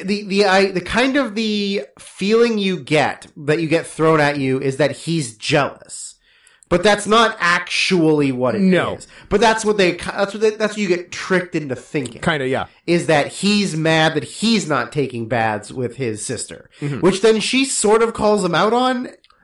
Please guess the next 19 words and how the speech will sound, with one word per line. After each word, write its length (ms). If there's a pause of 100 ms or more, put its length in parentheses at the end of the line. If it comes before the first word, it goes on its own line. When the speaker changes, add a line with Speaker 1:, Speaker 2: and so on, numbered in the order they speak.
(160)
Speaker 2:
Yeah. 180
Speaker 1:
Like, 100
they 60
have 140
an 40
argument 420
and 60
he's 240
just 220
like, 120
"Why? 220
You're 160
so 260
mad." 300
Like, 120
she, 180
'cause 140
he 100
said, 280